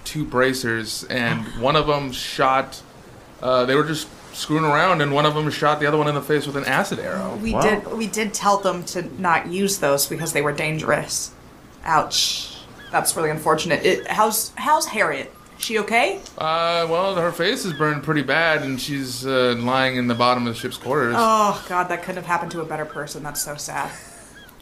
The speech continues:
Speaker 2: That's really devastating. Sorry about that. Um, but, yeah, we were the adventurers that went to find Senadel.
Speaker 1: Oh, I remember, I remember, uh, our, our gnome Craggle here. He was
Speaker 3: Hello.
Speaker 1: telling me that there's a pasta named after me.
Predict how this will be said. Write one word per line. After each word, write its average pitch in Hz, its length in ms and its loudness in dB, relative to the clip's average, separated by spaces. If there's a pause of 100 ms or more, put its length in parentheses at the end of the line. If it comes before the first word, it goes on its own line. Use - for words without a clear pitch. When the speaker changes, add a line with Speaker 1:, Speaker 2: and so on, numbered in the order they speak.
(500)
Speaker 2:
That's 170 220 0
really 156 180 0
devastating. 156 580 0 (300)
Sorry 160 260 2
about - 200 2
that. 160 220 2 (1040)
Um, 208 300 4
but, 220 240 2 (400)
yeah, 185 180 4
we 196 320 0
were 190 140 -2
the 175 120 -2
adventurers 170 640 -2
that 175 200 2
went 190 140 -4
to 190 60 -10
find 196 220 2
Senadel. 202 460 0
Speaker 1:
Oh, 254 120 2
I 233 140 4
remember, 233 560 2
I 190 120 4
remember, 190 600 2
uh, 143 320 0
our, 143 320 0
our 143 140 0
gnome 143 380 -4 (120)
Craggle 135 420 2
here. 147 300 2
He 165 80 0
was 160 220 2
Speaker 3:
Hello. 92 80 4
Speaker 1:
telling 156 240 2
me 160 140 0
that 147 200 2
there's 143 160 2
a 135 60 -2
pasta 185 500 0
named 110 260 -2
after 101 300 -2
me. 92 300 -10